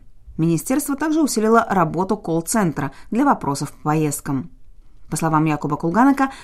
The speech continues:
на прошлогодний туристический сезон ситуация с коронавирусом повлияла в значительной мере.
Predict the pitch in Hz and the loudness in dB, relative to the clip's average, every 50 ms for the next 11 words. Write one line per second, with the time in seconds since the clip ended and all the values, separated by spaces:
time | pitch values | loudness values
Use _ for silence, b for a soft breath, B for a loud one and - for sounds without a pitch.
0 | B B B B 233 233 247 240 233 262 247 247 277 294 285 294 277 247 220 185 | B B B B 0 2 2 0 2 0 2 2 4 6 6 6 6 6 2 2
1 | 185 - 202 196 233 214 - - 226 208 - 170 147 160 180 202 196 - 196 - | 2 -2 -4 -2 -2 -4 -2 -4 -4 -2 -2 -2 0 2 0 0 0 -4 -4 0
2 | 170 160 151 - 165 147 - - 160 151 151 151 147 143 156 156 214 - 233 214 | 0 0 0 0 -2 -4 -2 -2 -2 0 2 2 2 0 0 0 0 -2 -2 -4
3 | 196 196 185 175 165 151 143 139 143 143 147 151 147 - 143 - 156 156 160 175 | -2 -2 0 0 2 2 0 0 0 0 0 0 0 -2 -4 -2 0 0 2 4
4 | 180 202 196 175 156 135 - | 4 4 4 2 2 -2 -4